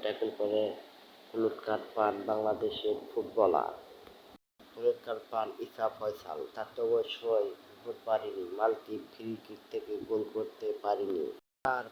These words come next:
বাংলাদেশ টিমটি পরিবর্তন করে সোহেল রানা, কাসেম ফাইসি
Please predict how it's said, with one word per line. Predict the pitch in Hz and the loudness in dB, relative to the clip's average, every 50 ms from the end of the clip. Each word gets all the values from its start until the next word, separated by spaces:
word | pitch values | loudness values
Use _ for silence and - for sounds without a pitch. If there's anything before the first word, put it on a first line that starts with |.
| - - | -10 -6
বাংলাদেশ | 120 120 120 120 117 113 - - 117 113 107 98 98 - - - - | -4 -2 -2 0 -2 -2 -4 -6 -10 -10 -8 -10 -12 -14 -18 -16 -12
টিমটি | 123 120 117 113 107 - - 110 - - | -10 -10 -10 -12 -16 -18 -20 -18 -12 -8
পরিবর্তন | 120 113 110 110 113 110 - - 120 113 113 - | -8 -8 -8 -8 -10 -12 -10 -8 -10 -10 -10 -8
করে | 113 110 104 107 107 104 101 - - | -8 -6 -4 -2 -2 -2 -4 -6 -4
সোহেল | 120 113 117 120 117 113 | -2 2 2 2 2 2
রানা, | 113 113 113 113 113 110 110 107 101 - - | 0 -2 0 0 0 0 0 0 -2 -4 -2
কাসেম | 117 113 110 - 113 113 110 110 - | -2 -2 -2 -2 -6 -6 -6 -8 -10
ফাইসি | - 110 107 107 104 104 - - 107 | -8 -4 -2 -2 -2 -4 -6 -14 -16